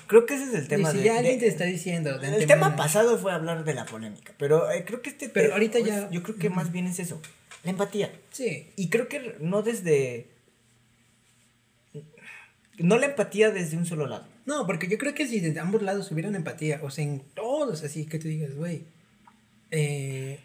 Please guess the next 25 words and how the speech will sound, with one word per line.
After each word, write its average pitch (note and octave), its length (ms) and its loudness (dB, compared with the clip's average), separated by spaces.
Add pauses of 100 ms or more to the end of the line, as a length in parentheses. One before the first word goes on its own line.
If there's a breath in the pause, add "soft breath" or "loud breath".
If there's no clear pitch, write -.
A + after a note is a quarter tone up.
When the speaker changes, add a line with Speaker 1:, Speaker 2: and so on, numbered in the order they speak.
Speaker 2:
me E3+ 100 -2
voy A3+ 100 0
a - 40 -2
intentar F3+ 300 -2
poner E3+ 240 -2
en E3 60 -4
los C#3 100 -4
zapatos C#3+ 360 -6
de C#3 80 -6
otro", - 160 -14
porque E3 240 -4
es E3+ 60 -4
la F#3 260 -6
frase E3 300 -4
que - 100 -8
más C3+ 200 -6
se E3 60 -6
utiliza, C#3+ 380 -6
¿no? D#3 220 -8
"Ponte G#3 240 -2
en G#3+ 80 0
los D#3+ 100 -4
zapatos D#3 360 -8
del B2+ 140 -8
otro". - 180 -12